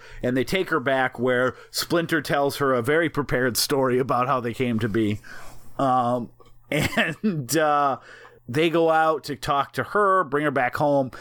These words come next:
and when they come back, they f-, realize the Foot Clan has followed them home and kidnapped, uh,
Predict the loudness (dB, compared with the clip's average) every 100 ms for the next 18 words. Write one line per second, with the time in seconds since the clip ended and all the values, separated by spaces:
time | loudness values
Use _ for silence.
0 | -6 -2 0 0 0 0 0 0 0 -4
1 | -4 0 2 2 0 -2 -2 -4 -2 0
2 | 2 0 0 2 2 0 0 0 2 0
3 | -2 -6 -2 -2 0 -2 0 2 0 -2
4 | -4 0 2 2